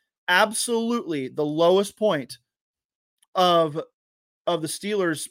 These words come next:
since, uh, maybe since Bill Cowher, um, I don't know, since Bill Cowher pre his Super Bowl. You know what I mean? I mean, this team has been,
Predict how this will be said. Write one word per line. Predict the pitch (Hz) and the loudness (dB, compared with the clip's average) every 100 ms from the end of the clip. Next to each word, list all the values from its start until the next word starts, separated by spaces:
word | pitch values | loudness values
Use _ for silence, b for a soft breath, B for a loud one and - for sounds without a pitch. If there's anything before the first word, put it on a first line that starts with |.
| _ 151 | _ -10
since, | - 196 175 - - b b b _ _ | -4 -2 -2 -8 -12 b b b _ _
uh, | - - _ - | -20 -20 _ -8
maybe | 175 202 214 | 0 0 0
since | 220 185 | -4 -6
Bill | 143 190 185 | -4 -2 -2
Cowher, | - 175 190 202 156 143 - | -2 0 2 2 2 0 -4
um, | 151 151 143 135 135 _ _ _ _ _ _ _ _ _ _ _ _ _ 143 | -6 -4 -6 -8 -12 _ _ _ _ _ _ _ _ _ _ _ _ _ -4
I | 190 | -2
don't | 180 | -2
know, | 160 160 | -4 -6
since | 175 | -8
Bill | 147 185 | -8 -6
Cowher | - 196 175 | -2 0 0
pre | - 185 202 180 | 0 -2 0 0
his | 180 - | -2 -2
Super | 208 277 | -4 -4
Bowl. | 131 - _ _ _ _ - | -10 -12 _ _ _ _ -4
You | |
know | 185 | 2
what | 190 | 2
I | 180 | 2
mean? | 180 226 | -2 -2
I | 185 | -2
mean, | 185 | -4
this | 170 175 | -6 -6
team | 214 214 | -6 -6
has | 156 | -4
been, | 165 175 160 | -2 -2 -4